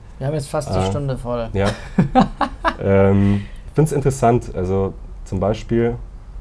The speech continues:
Speaker 2: ähm, zum Beispiel,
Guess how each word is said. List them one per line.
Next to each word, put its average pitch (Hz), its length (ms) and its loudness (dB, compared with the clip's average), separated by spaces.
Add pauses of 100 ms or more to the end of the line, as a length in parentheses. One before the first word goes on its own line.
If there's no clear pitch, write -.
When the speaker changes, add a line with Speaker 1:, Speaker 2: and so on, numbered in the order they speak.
(300)
Speaker 2:
ähm, 98 560 2 (2750)
zum 101 300 0
Beispiel, 143 800 2